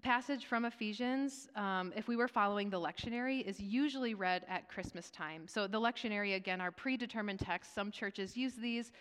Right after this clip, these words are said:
um, to study scripture together. And it's typically read on the second or third Sunday of Christmas, so right after Christmas, before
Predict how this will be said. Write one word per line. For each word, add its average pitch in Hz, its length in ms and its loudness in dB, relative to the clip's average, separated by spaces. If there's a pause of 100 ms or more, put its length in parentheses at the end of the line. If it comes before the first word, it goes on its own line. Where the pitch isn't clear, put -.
(280)
um, 185 380 2
to 185 300 2
study 220 360 0
scripture 208 400 -4
together. 185 500 0 (640)
And 285 160 8
it's 262 100 0
typically 311 360 2
read 233 180 6
on 220 120 4
the 202 80 0
second 214 440 -2
or 196 120 2
third 190 400 0
Sunday 175 580 -2
of 208 140 -4
Christmas, - 720 -6
so 185 420 2
right 233 320 2 (100)
after 214 320 0
Christmas, 190 600 -6
before 185 600 -2